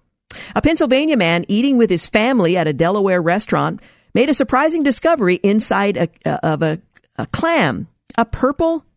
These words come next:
pearl. Well, Scott Overland of Phoenixville was eating at the Salt Air restaurant in, uh, in his, uh, town, uh, with his wife and children when the discovery was made inside a northern quahog clam, uh, clam, rather.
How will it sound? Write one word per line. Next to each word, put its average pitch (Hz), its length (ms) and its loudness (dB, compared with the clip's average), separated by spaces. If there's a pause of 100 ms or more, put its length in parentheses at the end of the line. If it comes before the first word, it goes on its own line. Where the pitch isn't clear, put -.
(120)
pearl. 262 460 -2 (500)
Well, 165 100 -4
Scott 220 260 -2
Overland 185 480 0
of 143 140 -2
Phoenixville 175 880 -2
was 156 200 -2
eating 196 320 0
at 165 120 -2
the 147 100 -2
Salt 208 500 0
Air 165 320 0
restaurant 151 600 -2
in, 143 180 -2 (640)
uh, 147 400 -2
in 156 260 -2
his, 156 340 0
uh, 135 120 -2
town, 156 500 -2 (340)
uh, - 160 -2
with 180 120 2
his 165 140 0
wife 170 260 -2
and 247 100 2
children 160 460 0
when 165 160 0
the 165 40 0
discovery 196 500 0
was 165 200 -2
made 180 340 -2
inside 170 680 -2
a 165 60 -2
northern 185 560 -2 (400)
quahog 202 600 -2 (100)
clam, 208 560 -4
uh, 131 120 -4
clam, 170 500 -2
rather. 135 320 -4